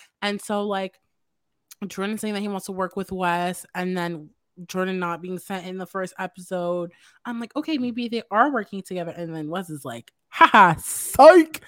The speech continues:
Let me put the sabotage on you." And so I was like,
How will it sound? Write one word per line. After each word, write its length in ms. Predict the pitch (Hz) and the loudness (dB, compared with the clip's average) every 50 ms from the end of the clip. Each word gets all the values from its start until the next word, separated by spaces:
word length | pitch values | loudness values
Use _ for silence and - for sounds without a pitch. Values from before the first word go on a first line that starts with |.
| - - _ _ - | -20 -20 _ _ 0
Let 120 | 240 233 | 2 2
me 80 | 202 185 _ _ _ | 2 0 _ _ _
put 240 | - - 381 370 _ | -2 -2 -2 -2 _
the 100 | 339 330 | -8 -8
sabotage 640 | - - 277 233 202 190 185 - 190 170 165 160 | -4 0 2 2 2 0 -4 -8 -8 -8 -6 -8
on 140 | 170 160 147 | -10 -14 -16
you." 260 | 139 127 127 123 123 131 _ _ _ _ _ _ _ _ | -16 -20 -20 -20 -20 _ _ _ _ _ _ _ _ _
And 180 | 220 220 220 208 | -12 -12 -12 -14
so 560 | - - - - 226 214 208 202 202 202 190 - - | -16 -20 -14 -8 -6 -4 -2 -2 -2 -4 -4 -6 -8
I 120 | 220 226 | -8 -8
was 200 | 220 247 262 - | -6 -6 -6 -6
like, 400 | - 226 202 190 185 175 - - | -4 -6 -6 -6 -6 -10 -12 -16